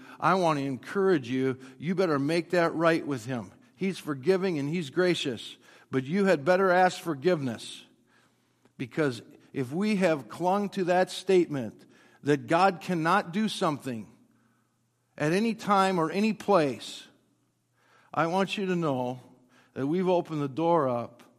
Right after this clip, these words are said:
to, for havoc to reach into our life beyond just the normal things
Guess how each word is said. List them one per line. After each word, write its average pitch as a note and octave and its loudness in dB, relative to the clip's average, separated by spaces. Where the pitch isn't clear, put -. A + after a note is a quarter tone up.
to, C3 -2
for B2+ -8
havoc C3+ 0
to C#3+ -4
reach D3+ -4
into C#3+ -6
our C#3 0
life B2+ -2
beyond C#3+ 6
just D3 -2
the C#3 -2
normal D#3+ 0
things B2 -6